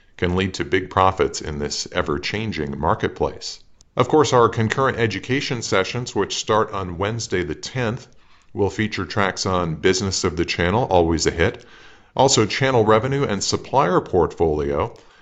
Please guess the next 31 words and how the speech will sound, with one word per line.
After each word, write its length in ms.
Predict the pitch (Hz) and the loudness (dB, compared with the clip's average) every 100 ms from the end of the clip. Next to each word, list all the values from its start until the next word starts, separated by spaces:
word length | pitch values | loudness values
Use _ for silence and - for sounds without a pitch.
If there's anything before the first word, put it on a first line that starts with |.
| _ | _
channel 340 | - 131 131 | 0 2 4
marketing 440 | 107 110 110 101 90 | 4 4 4 0 0
and 120 | 85 | -2
sales, 560 | - 95 107 135 151 - | 0 2 4 2 -2 -4
and 600 | 101 95 92 90 80 - _ _ | -2 2 2 2 -2 -8 _ _
cloud 800 | - - 92 95 131 156 160 156 - _ | -12 0 2 4 2 0 -2 -10 -16 _
and 280 | 135 135 131 | -10 -8 -8
colo. 680 | - - 143 95 78 - - _ _ _ | -6 2 2 4 0 -4 -16 _ _ _
Lastly, 640 | 135 185 - 117 98 95 - | 0 2 2 2 2 2 -2
our 120 | 104 | -4
keynote 500 | - 180 196 131 90 | -2 -2 2 2 2
sessions, 520 | 98 87 95 113 - | 2 2 2 -2 -4
always 360 | - 92 87 80 | 0 2 2 -2
popular, 640 | 85 80 90 92 110 110 | 0 2 2 2 2 0
they're 220 | 90 120 | 4 4
gonna 220 | 147 131 | 4 0
be 120 | 87 82 | 0 0
bigger 360 | 85 85 80 | 0 0 -2
and 80 | 78 | -2
more 240 | 87 90 | 0 2
informative 680 | 82 80 - 147 175 104 76 | 2 -2 0 2 2 0 0
than 160 | 80 67 | -2 0
ever. 320 | 67 71 73 - - - - | -2 -2 -6 -12 -20 -20 -16
They 100 | - | -6
will 140 | 117 120 | -2 -2
feature 460 | - 110 107 92 | -2 -2 0 -2
several 640 | - - 160 160 98 - - | 0 0 2 4 2 0 -6
of 120 | 80 | -6
the 100 | 80 | -2
leading 360 | 87 104 87 78 | 0 2 0 0
analysts 600 | 92 92 80 80 - | 0 0 0 -2 -4